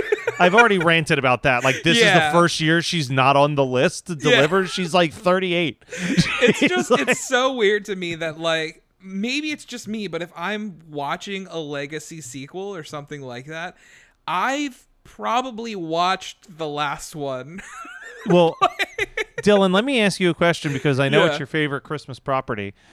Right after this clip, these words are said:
Speaker 1: Yeah.
Speaker 2: You know, we got the trailer <laughs> for Scream Six, and, you
Speaker 1: <laughs>
Speaker 2: know,
Speaker 1: You're
Speaker 2: like,
Speaker 1: such a dick. <laughs>
Speaker 2: I do, I do love that it's like, "All right, we're doing what you should be doing." Like,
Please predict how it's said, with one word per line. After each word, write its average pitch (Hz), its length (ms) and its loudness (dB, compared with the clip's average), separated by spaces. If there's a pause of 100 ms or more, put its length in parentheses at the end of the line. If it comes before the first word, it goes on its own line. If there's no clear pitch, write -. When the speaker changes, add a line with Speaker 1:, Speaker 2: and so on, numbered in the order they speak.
(120)
Speaker 1:
Yeah. 156 180 -2
Speaker 2:
You 165 40 6
know, 156 120 4
we 143 100 2
got 156 300 0
the 156 80 0
trailer 175 600 0
<laughs> - 20 -12
for - 240 -2
Scream - 540 0
Six, - 600 0
and, 143 600 4 (680)
you 160 120 4
Speaker 1:
<laughs> - 0 -
Speaker 2:
know, 160 180 6
Speaker 1:
You're 165 100 4
Speaker 2:
like, 165 200 6
Speaker 1:
such 175 80 -8
a - 100 -20
dick. - 540 -6 (320)
<laughs> - 580 -4
Speaker 2:
I 170 200 4
do, 185 600 4
I 156 140 2
do 156 300 2
love 175 400 2
that 165 160 2
it's 160 180 -2
like, 156 200 -2
"All 120 120 0
right, 196 320 -2 (500)
we're 127 140 -4
doing 160 320 4
what 190 160 0
you 160 240 -6
should 214 320 0
be 143 140 -4
doing." - 400 -12
Like, 151 400 2